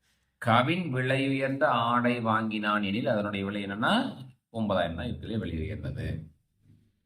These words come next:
அடுத்த செயல்பாடு மூணுன்னு கொடுத்து ஒரு உணவு பட்டியல் கொடுத்துருக்குறாங்க. அடுத்து பாத்தீங்கன்னா, மூணு புள்ளி எட்டுல விடை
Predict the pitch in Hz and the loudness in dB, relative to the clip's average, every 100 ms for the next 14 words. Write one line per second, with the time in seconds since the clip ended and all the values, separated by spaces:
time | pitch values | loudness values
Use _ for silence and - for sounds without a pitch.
0 | _ _ _ _ - 98 107 - 110 113 | _ _ _ _ -8 0 0 0 -2 0
1 | 113 107 101 107 101 98 - 180 - - | 2 2 2 -2 -6 -10 -10 -10 -10 -12
2 | _ _ _ - 127 120 110 113 113 135 | _ _ _ -10 -6 -2 2 2 2 2
3 | 208 208 - 98 104 95 90 82 82 78 | 0 0 -4 -4 -2 -4 -6 -12 -8 -6
4 | 76 78 78 - _ _ _ _ _ _ | -6 -6 -8 -8 _ _ _ _ _ _
5 | _ _ _ _ _ _ _ _ _ _ | _ _ _ _ _ _ _ _ _ _
6 | _ _ _ _ _ _ _ _ _ 143 | _ _ _ _ _ _ _ _ _ 0
7 | 165 135 123 117 123 151 135 151 135 120 | 2 2 2 2 0 0 0 0 0 2
8 | 107 104 151 117 101 | 2 0 -2 -2 0